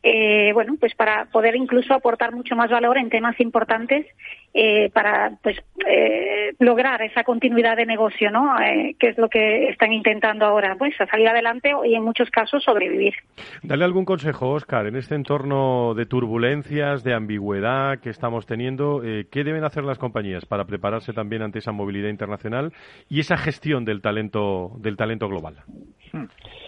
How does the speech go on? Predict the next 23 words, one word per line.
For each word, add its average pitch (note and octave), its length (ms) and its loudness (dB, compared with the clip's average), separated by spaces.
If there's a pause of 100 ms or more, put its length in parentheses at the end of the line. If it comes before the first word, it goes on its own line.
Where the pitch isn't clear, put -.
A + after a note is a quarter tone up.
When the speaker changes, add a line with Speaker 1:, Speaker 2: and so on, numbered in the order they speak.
(260)
Speaker 3:
Bueno, D#3+ 240 4
es - 80 -2
que - 80 0
este - 160 0
entorno, F3+ 520 0
hace E3+ 540 -8
diez E3+ 240 -2
meses F#3 340 -8
nos D#3 160 -12
lo D#3 80 -6
aseguran E3 440 -10
que F3+ 100 -10
va F3 60 -6
a - 20 -6
ocurrir E3+ 320 -10
esto F#3+ 320 -10
y D3 60 -8
es C#3 100 -12
difícil, D#3+ 500 -10
eh, C3 460 -14
poder, D#3 340 0 (120)
eh, C#3 420 -8
predecir D#3+ 500 -2